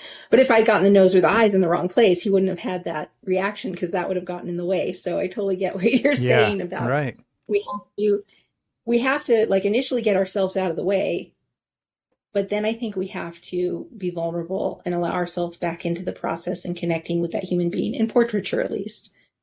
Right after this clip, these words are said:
Speaker 2: Yeah. So for those who are really new to portraiture, um, I would describe it like this, and, and, and, and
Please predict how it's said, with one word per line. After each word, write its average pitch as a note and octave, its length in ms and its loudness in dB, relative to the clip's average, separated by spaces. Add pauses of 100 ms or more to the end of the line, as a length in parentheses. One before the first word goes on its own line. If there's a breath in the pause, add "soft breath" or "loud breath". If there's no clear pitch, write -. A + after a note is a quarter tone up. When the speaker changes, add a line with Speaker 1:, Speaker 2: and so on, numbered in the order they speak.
(760)
Speaker 2:
Yeah. A#2 320 0 (560 soft breath)
So D3 720 0 (340)
for - 160 -2
those D3+ 280 2
who B2 580 -2
are A#2+ 120 0
really A#2+ 280 0
new B2+ 260 0
to D3+ 80 0
portraiture, G#2+ 880 -4 (1200)
um, A#2 600 -2 (1400)
I C3 120 -2
would D#3 140 2
describe A#2 420 0
it A#2 80 -4
like A2 220 -6
this, G#2 680 -6
and, A#2+ 360 -4
and, B2+ 340 -4
and, C3+ 260 -4
and B2+ 180 -6